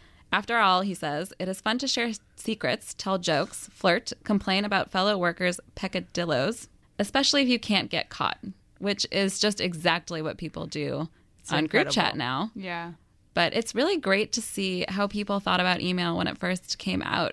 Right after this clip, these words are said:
Speaker 1: People, obviously, workers thought it was fun.
Speaker 2: Probably
Speaker 3: Yeah.
Speaker 2: the biggest difference is that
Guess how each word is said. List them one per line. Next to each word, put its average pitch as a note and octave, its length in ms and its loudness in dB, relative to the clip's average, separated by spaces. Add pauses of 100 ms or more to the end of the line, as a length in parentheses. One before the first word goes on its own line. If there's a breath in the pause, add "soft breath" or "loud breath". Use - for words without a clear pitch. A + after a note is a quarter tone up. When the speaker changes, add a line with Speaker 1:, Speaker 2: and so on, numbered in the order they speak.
(140)
Speaker 1:
People, F#3 540 -4
obviously, F#3+ 600 0
workers G3 340 0
thought F#3+ 160 -2
it - 60 -2
was - 160 -4
fun. - 340 -4 (380 soft breath)
Speaker 2:
Probably C#4+ 360 4
Speaker 3:
Yeah. G3 40 2
Speaker 2:
the F3+ 80 0
biggest F#3 340 0
difference D3+ 380 -2
is D3+ 140 -2
that C#3+ 340 0